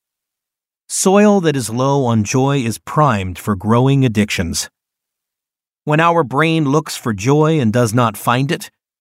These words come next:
we become vulnerable to pseudo-joys.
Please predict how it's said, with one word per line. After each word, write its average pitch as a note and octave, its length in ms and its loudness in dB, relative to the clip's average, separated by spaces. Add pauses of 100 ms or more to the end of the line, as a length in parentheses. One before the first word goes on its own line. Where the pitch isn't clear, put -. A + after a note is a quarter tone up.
(100)
we D3 160 -2
become F3 460 0
vulnerable A#2+ 640 0
to A2 320 2
pseudo-joys. F#2+ 1080 0